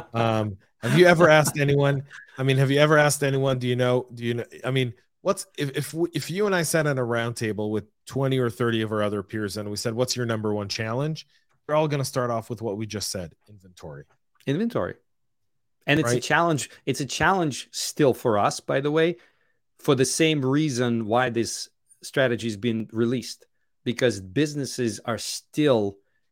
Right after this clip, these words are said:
Speaker 2: not understanding the magnitude of the risk, um,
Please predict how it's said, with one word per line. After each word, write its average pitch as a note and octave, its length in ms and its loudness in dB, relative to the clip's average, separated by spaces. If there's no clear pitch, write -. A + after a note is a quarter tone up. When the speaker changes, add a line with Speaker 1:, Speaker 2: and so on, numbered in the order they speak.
Speaker 2:
not B2 320 0
understanding A#2+ 1120 -4
the A2+ 180 -6
magnitude A#2+ 880 -2
of A#2 400 -2
the G#2+ 120 -4
risk, A2 600 -4
um, G2 500 -6